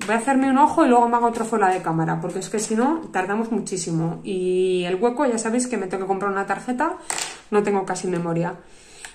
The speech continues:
Veis que hay sombritas con shimmer, ¿no? Entonces, las sombritas que hay con shimmer, para que podáis verlo mejor, por ejemplo, son este tonito, pero es que se asemeja mucho y dorado. Entonces voy a intentar poner un dorado para que cambie un poco la cosa, porque si no me va a quedar el ojo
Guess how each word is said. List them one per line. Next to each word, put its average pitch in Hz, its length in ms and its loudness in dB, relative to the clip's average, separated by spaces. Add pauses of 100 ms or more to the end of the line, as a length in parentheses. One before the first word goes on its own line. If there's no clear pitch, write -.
Veis 233 240 2
que 269 80 0
hay 262 80 2
sombritas 254 500 2
con 202 160 2
shimmer, 165 460 0
¿no? 240 400 -2
Entonces, 202 800 -2
las 180 180 -2
sombritas 220 460 0
que 277 100 -4
hay 254 80 -2
con 254 140 2
shimmer, 247 520 0 (300)
para 175 240 -4
que 160 100 -2
podáis 165 280 0
verlo 220 180 0
mejor, 240 380 0
por - 160 -8
ejemplo, 208 280 -4
son 240 280 -2 (720)
este 202 260 -2
tonito, 220 400 2
pero 170 140 0
es 170 100 -4
que 202 140 -4
se 220 100 -2
asemeja 214 420 0
mucho 247 600 0
y 208 80 -2
dorado. 170 420 0
Entonces 208 420 -2
voy 220 120 -2
a - 20 -2
intentar 240 380 0
poner 226 240 0
un 233 120 4
dorado 165 420 0
para 165 180 -2
que 170 140 -4
cambie 185 220 -2
un 226 120 0
poco 240 200 2
la 180 140 4
cosa, 165 300 -4
porque 165 200 -6
si 180 140 -4
no 196 320 0
me 185 180 -4
va 185 180 2
a - 80 -4
quedar 208 240 0
el 185 120 2
ojo - 480 0